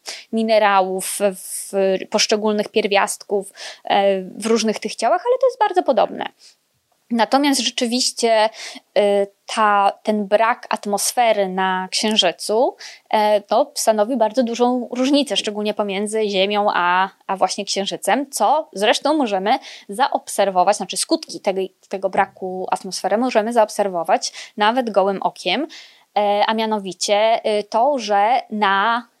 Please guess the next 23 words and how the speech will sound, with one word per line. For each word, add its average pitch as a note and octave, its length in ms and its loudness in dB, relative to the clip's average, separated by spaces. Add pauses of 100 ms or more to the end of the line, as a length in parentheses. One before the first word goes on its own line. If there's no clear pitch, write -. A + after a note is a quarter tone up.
(140)
e, G3 340 -2
Księżycu A3+ 920 -2 (220)
jest, A3 680 -2
no G#3 80 -4
może G3+ 220 -4
nie F#3+ 140 -12
gołym F#3+ 340 -6
okiem - 340 -8
wtedy, - 300 -8
ale F#3+ 240 2 (240)
wystarczy A#3+ 380 -2
zerknąć A3+ 400 -2
na G#3 140 -2
zdjęcia G3 640 2
z F#3 480 0
programu G3 360 0
Apollo, F3 420 2
tam F3 240 -8
z - 100 -8
powierzchni A#3+ 600 -2
i A3 40 -4
widać, B3 400 0
że A3 340 2